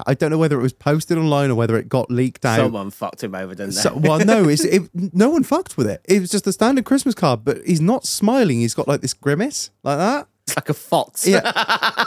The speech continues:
Speaker 1: like that. And Cherie has got her hand on his chest, and it's like, I can't. Uh, the, there's a tweet, and it was like, "Every Christmas, I can't help thinking
Speaker 2: Hmm.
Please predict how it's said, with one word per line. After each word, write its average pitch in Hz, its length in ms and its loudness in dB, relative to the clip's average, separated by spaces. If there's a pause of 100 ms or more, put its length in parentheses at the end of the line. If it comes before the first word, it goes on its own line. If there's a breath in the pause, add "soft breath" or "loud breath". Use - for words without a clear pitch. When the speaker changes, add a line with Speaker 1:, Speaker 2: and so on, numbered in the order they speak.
Speaker 1:
like 220 200 2
that. 156 380 2
And 170 180 4
Cherie 214 540 2
has 147 180 -2
got 156 260 0
her 165 120 0
hand 156 600 0
on 143 140 2
his 135 160 2
chest, - 480 0
and 135 140 2
it's 127 160 -2
like, 131 340 0
I 127 140 2
can't. 151 360 -2 (120)
Uh, 139 80 2
the, 131 240 0 (100)
there's 127 240 2
a 135 60 2
tweet, 156 380 0
and 120 80 0
it 117 60 0
was 117 160 -4
like, 120 200 0
"Every 127 240 0
Christmas, 113 440 -2
I 110 140 -2
can't 117 280 -2
help 117 300 -2
thinking 117 680 -2
Speaker 2:
Hmm. 165 140 -6